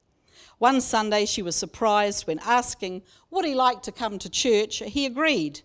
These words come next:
Well, that morning,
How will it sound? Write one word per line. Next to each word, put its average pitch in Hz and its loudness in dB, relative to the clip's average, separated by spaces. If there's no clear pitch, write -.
Well, 185 -4
that 214 0
morning, 160 -4